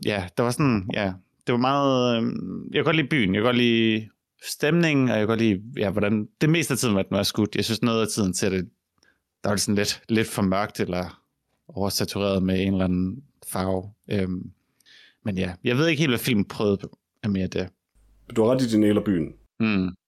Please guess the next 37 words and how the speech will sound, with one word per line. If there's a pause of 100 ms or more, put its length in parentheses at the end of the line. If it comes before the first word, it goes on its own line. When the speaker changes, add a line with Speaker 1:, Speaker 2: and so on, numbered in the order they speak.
(140)
Speaker 2:
Der
er
lige
lidt
Art
Deco,
der
er
lige
lidt
det
ene
og
det
andet
sådan
ind
over
det.
Der
er
den
her
underlige
sådan
mafia-stemning
og
sådan,
men
det
er
stadig
moderne,
og,
og
når
den